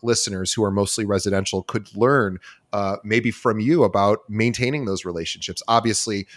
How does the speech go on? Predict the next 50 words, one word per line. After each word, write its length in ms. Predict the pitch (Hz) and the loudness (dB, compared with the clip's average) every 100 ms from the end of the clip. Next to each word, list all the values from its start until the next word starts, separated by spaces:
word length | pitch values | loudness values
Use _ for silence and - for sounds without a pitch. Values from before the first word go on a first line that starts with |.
| - | -10
you 60 | 101 | -2
know, 80 | 101 | 0
when 100 | 101 | 0
you're 100 | 92 | -2
doing 300 | 104 95 92 | 0 -2 -2
a 60 | |
transaction 640 | - 90 90 113 110 - 98 | -6 -8 -2 0 0 -2 -2
or, 140 | 90 | -4
or 160 | 85 90 | -4 -6
you're 100 | 85 | -4
working 320 | 87 95 92 | -4 -4 -6
with 140 | 92 | -10
a 20 | - | -10
client 340 | - 92 90 | -4 -2 -2
on 100 | 85 | -4
a 20 | |
particular 340 | 82 - - 85 | -6 -8 -8 -8
project, 640 | - 113 110 107 98 - - - | -2 0 2 0 -2 -4 -20 -12
of 100 | - | -10
course, 460 | - 110 95 - - - | 0 2 2 0 -2 -2
um, 320 | 90 85 90 | -2 -2 -6
you 80 | 92 | -4
know, 220 | 87 87 | -2 -2
I, 140 | 85 87 | -6 -8
I 100 | 87 | -4
know 120 | 87 | 0
you're, 260 | 90 85 85 | 0 0 -4
you're 120 | 87 | -6
doing 280 | 85 92 87 | -2 -2 -2
a 40 | 85 | -2
great 240 | 90 90 | -2 -4
job 280 | - 82 82 | -4 -6 -2
there. 220 | 95 87 - - _ _ _ | 0 0 -6 -20 _ _ _
How 220 | - - | -4 2
do 80 | - | 4
you 80 | 320 | 4
think 340 | - - 156 | 2 0 2
about 320 | 151 127 117 117 | 2 4 4 4
it 160 | 113 - | 2 0
in 180 | 113 107 | -6 -6
between 500 | 101 - 107 107 101 | -10 -8 -6 -4 -6
projects? 640 | - 76 76 62 - - | -6 -6 -6 -10 -6 -4
Are, 180 | 101 104 | -2 0
are 80 | 104 | 2
you 160 | 104 101 | 2 0
still 560 | - - 135 131 131 - - | 0 2 6 6 4 -4 -14
staying 560 | - - - 139 117 117 | -4 -2 2 4 4 2
on 160 | 101 101 | -4 -4
top 400 | - 104 104 104 | -4 -2 -4 -6
of, 420 | 98 90 85 | -4 -4 -6